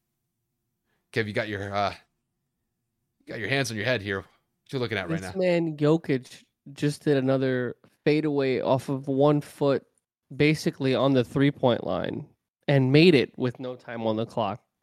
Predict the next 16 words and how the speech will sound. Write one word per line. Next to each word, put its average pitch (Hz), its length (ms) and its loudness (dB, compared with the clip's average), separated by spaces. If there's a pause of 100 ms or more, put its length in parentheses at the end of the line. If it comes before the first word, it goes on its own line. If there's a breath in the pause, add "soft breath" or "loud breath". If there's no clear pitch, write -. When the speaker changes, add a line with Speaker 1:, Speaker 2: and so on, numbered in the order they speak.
Speaker 2:
over 180 520 8
Speaker 1:
Yeah. - 80 -6
Speaker 2:
Anthony 135 220 -6
Davis. 107 400 -12 (140)
Speaker 1:
He, 101 100 -16
he 117 300 -6
made 139 200 4
one 117 180 -2
of 107 80 -4
those 107 140 -4
shots 101 300 -4
earlier 92 300 -10
in 87 80 -12
the 87 80 -14
game, 85 240 -16
too. 87 220 -16